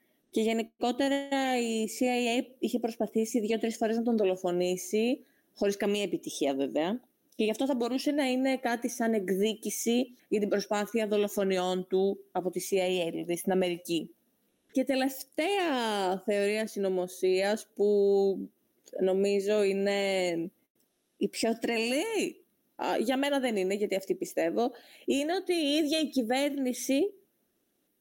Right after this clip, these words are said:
έκανε ό,τι έκανε για να ταρακουνήσει λίγο την Αμερική, ρε παιδί μου. Και θα σας πω και στο τέλος γιατί το πιστεύω αυτό.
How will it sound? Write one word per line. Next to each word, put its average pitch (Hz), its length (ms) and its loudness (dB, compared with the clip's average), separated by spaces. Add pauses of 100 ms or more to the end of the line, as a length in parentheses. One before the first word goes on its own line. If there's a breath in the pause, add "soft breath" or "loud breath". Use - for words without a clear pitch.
έκανε 254 480 -2
ό,τι 247 220 -2
έκανε 214 500 -2 (640)
για 233 320 -2
να 226 560 0
ταρακουνήσει 233 840 0
λίγο 240 240 2
την 240 160 0
Αμερική, 196 480 0
ρε 214 120 2
παιδί 160 340 0
μου. 160 240 -2
Και 196 100 -2
θα 196 120 -2
σας 185 180 -4
πω 233 120 2
και 269 100 -2
στο 262 200 -2
τέλος 214 460 -2
γιατί 170 220 -2
το 170 100 -2
πιστεύω 156 560 -2
αυτό. - 380 -6